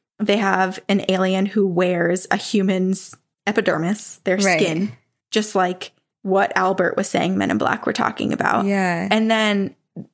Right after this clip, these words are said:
Speaker 1: the Men in Black go around trying to interview people to figure out what they saw, not to necessarily intimidate them into backing away. I mean,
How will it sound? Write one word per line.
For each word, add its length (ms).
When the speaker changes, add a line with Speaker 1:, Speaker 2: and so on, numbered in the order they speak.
Speaker 1:
the 200
Men 180
in 80
Black 300
go 160
around 420
trying 300
to 240
interview 360
people 440
to 120
figure 300
out 100
what 180
they 120
saw, 460
not 600
to 480
necessarily 680
intimidate 640
them 240
into 720
backing 420
away. 640
I 80
mean, 180